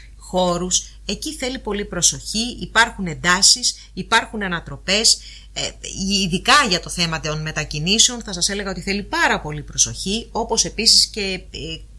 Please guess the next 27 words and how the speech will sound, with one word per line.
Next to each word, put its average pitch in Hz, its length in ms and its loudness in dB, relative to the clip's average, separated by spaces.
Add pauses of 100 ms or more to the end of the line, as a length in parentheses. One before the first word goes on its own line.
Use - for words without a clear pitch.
(140)
το 175 140 -2
θέμα 226 340 -2
των, 196 300 -6
ε, 180 280 -2
σπουδών, 185 560 0 (300)
ε, 175 100 -6 (520)
αν 185 160 0
έχετε 196 280 -4
νομικές 180 460 0
υποθέσεις, 226 840 0 (400)
ε, 196 480 -2
αν 196 140 2
είσαστε 220 360 0
στις - 220 4
εκδόσεις 202 580 2
επίσης, 220 500 2 (240)
είναι 247 260 -4 (580)
μία 214 420 0 (280)
έκλειψη 226 680 0
η 185 140 -6
οποία 214 400 -4
θα 202 140 -4
επηρεάσει 175 920 2 (160)
σημαντικά 180 880 0 (140)
και 233 120 -2
εσάς, 208 500 2
παρότι 285 680 0